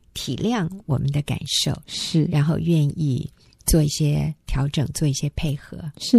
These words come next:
Speaker 1: 啊，所以我觉得小凤好棒。那我想，呃，因为时-，呃，时间也差不多了，你，你最后就说一下这个你在基督里面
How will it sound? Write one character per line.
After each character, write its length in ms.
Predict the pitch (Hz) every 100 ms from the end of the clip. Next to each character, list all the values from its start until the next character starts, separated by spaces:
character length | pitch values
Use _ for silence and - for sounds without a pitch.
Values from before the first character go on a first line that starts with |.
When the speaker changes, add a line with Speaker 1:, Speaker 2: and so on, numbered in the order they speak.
| 190
Speaker 1:
啊， 140 | 139 165
所 140 | 185
以 40 |
我 40 | 160
觉 100 | 156
得 60 |
小 160 | 156 131
凤 220 | - 165 - - -
好 220 | - -
棒。 160 | - 139 - - - -
那 300 | 240 208 147 - -
我 80 | -
想， 260 | 277 175 - -
呃， 180 | 170 147
因 140 | - 240
为 100 | 233
时-， 180 | - 175 - -
呃， 200 | 170 151
时 200 | - 185
间 160 | 247
也 80 | 262
差 200 | 151 233
不 100 | 190
多 160 | 190 196
了， 120 | 185
你， 200 | 156 139 - - - -
你 260 | 160 156 147 -
最 240 | - 302
后 280 | 247 262 202
就 440 | - 202 180 151 - - - - _
说 280 | - - 269
一 120 | 233
下 280 | 202 220 180
这 160 | - 196
个 160 | 170
你 180 | 156 156
在 280 | - 226 208
基 220 | - 240
督 200 | 233 233
里 200 | 214 147
面 420 | 147 180 190 160